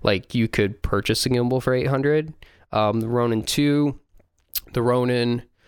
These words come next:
the Movi, and all those, um, came on the scene and has really changed how D Ps, directors are kind of capturing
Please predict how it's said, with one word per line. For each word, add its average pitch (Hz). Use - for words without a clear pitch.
the 110
Movi, 113
and 120
all 120
those, 107
um, 104
came 120
on 107
the 101
scene 104
and 107
has 110
really 123
changed 107
how 107
D 117
Ps, 110
directors 110
are 107
kind 107
of 101
capturing 104